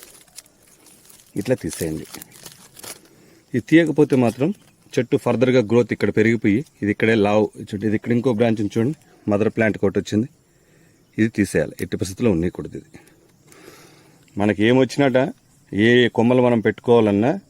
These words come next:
ఎందుకంటే ఈ మదర్ బ్రాంచ్ పెట్టామనుకోండి, ఇవి పెద్దవై ముందు ఏ చె-, ఈ చెట్టు ఏవైతే కాయలు కాస్తానిందో అదే కాయలు మళ్ళీ ఇక్కడ వస్తాయి. దాని యొక్క ఓన్ కొమ్మ కాబట్టి ఎక్కువ శక్తి దీనిపైన పెట్టి ఆ కొమ్మలు కాయలు కాయడానికి ట్రై చేస్తుంది ఈ చెట్టు కొద్ది రోజులు.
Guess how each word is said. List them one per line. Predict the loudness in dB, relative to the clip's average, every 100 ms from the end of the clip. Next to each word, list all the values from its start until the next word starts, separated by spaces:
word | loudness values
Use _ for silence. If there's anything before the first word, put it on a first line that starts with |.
| _ -4
ఎందుకంటే | 2 4 4 4
ఈ | 2
మదర్ | 4 2 4
బ్రాంచ్ | 2 0 0
పెట్టామనుకోండి, | 0 2 2 0 -2 -4
ఇవి | -4
పెద్దవై | 0 0 4 4 2 -4 _ _ -6
ముందు | 0 2
ఏ | 2 0
చె-, | 0
ఈ | -2 -2 -4
చెట్టు | -2
ఏవైతే | -2 -2 -2
కాయలు | 2 2
కాస్తానిందో | 2 -2 -4 -6 -6 -10 -14 _ _ _ _ -6
అదే | -2 0 2
కాయలు | 4 4
మళ్ళీ | 2 -2 -4
ఇక్కడ | -6 -10
వస్తాయి. | -10 -18 -20 _ _ _ _ -8
దాని | -4 -2 -2
యొక్క | -6 -6 -10 -10
ఓన్ | -6 -6 -4
కొమ్మ | -2 -2
కాబట్టి | -2 -4 -8 -16 -20 _
ఎక్కువ | -16 -14 -12
శక్తి | -10 -10 -10
దీనిపైన | -8 -6 -2 -4
పెట్టి | -4 -8 -12 -18 _ _ -6
ఆ | -6
కొమ్మలు | -4 -4 -4 -4 -8 -10 -6
కాయలు | -2 0 0
కాయడానికి | -2 -4 -6
ట్రై | -8 -8
చేస్తుంది | -8 -10 -12 -16
ఈ | -14 -18
చెట్టు | -16
కొద్ది | -16 -12
రోజులు. | -12 -12